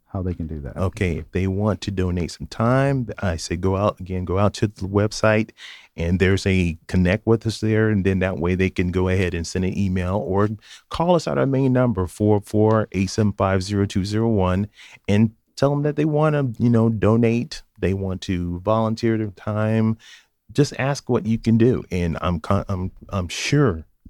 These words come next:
Speaker 2: someone's gonna contact them within the next thirty minutes.
Speaker 1: I like that. Ask what you can do, and you'll put 'em to work.
Speaker 2: That's
Speaker 1: You'll
Speaker 2: right.
Speaker 1: find something for 'em
Speaker 2: We
Speaker 1: to
Speaker 2: will
Speaker 1: do.
Speaker 2: find something for them.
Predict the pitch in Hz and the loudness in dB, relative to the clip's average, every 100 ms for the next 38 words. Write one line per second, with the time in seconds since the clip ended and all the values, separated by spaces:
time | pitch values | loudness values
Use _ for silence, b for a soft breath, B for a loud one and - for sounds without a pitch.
0 | _ - - 117 107 98 98 85 - 95 | _ -12 0 2 4 2 0 -2 -2 -2
1 | 90 92 76 80 87 85 82 78 80 82 | 0 -2 -2 -6 -4 -2 -2 -4 -2 -2
2 | 73 - 90 82 82 76 52 - - - | -4 -8 -6 -4 -2 -4 -6 -10 -14 -18
3 | - _ 127 131 135 - 82 78 131 - | -18 _ 2 4 4 0 -4 0 2 2
4 | - - 139 123 127 110 120 101 104 143 | 0 0 -2 0 0 4 4 4 4 2
5 | 147 - 156 135 123 110 104 - - 87 | 2 2 2 2 0 0 0 -2 -8 -10
6 | 85 - 131 139 151 123 117 123 110 95 | -6 0 2 2 2 2 2 0 0 -4
7 | 85 98 95 110 107 85 87 95 98 95 | -4 0 4 6 6 2 0 -2 -2 -2
8 | 113 131 - 78 - 135 | 2 0 0 -6 -4 -8